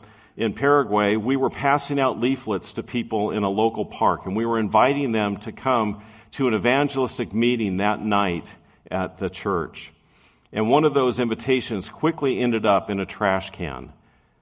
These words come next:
But somebody saw it, and for whatever reason, they took it out of the trash can,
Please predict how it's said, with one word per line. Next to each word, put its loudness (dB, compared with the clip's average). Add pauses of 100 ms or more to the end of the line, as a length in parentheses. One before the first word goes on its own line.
But -8
somebody -2
saw 4
it, -4
and -4
for -4
whatever 0
reason, -4
they -2
took -4
it -2
out 2
of -4
the -6
trash -4
can, -6